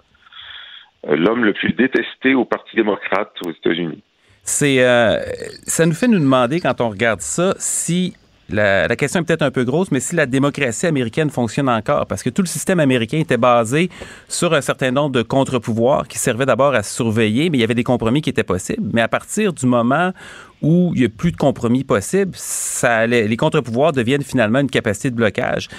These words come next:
Speaker 2: qui peut, euh, qui est à peu près impossible à défaire. Je sais pas, Thomas, une réaction là-dessus ?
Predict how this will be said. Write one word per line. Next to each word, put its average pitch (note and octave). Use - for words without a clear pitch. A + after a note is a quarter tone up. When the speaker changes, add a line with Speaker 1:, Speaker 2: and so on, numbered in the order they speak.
Speaker 2:
qui -
peut, A2
euh, C#2
qui -
est A#2
à -
peu G#2+
près D3
impossible C3+
à B2
défaire. A2
Je A2+
sais B2
pas, D#3+
Thomas, D3+
une C#3
réaction A#2+
là-dessus ? C#3